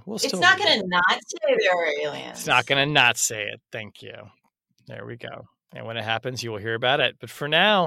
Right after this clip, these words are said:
Speaker 1: that's the end of the podcast this week, guys. Rational Security is, of course, a production of Lawfare. You can read, uh, more about this podcast on our show page, lawfareblock dot com. You can buy your Rational Security flashlights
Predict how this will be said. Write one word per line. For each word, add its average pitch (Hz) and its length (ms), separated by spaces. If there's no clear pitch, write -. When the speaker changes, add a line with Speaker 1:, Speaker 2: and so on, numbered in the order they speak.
Speaker 1:
that's 123 240
the 117 100
end 107 120
of 107 80
the 107 80
podcast 107 560
this 101 200
week, 117 180
guys. 104 340
Rational 113 360
Security 123 460
is, 160 160
of 147 80
course, 139 260
a 135 80
production 117 580
of 110 200
Lawfare. 120 1040
You 113 200
can 110 260
read, 110 380
uh, 120 240
more 147 240
about 143 320
this 151 180
podcast 147 520
on 143 80
our 127 80
show 143 240
page, 135 320
lawfareblock 123 720
dot 120 240
com. 120 460
You 135 120
can 156 180
buy 139 220
your 127 180
Rational 123 360
Security 113 400
flashlights 160 840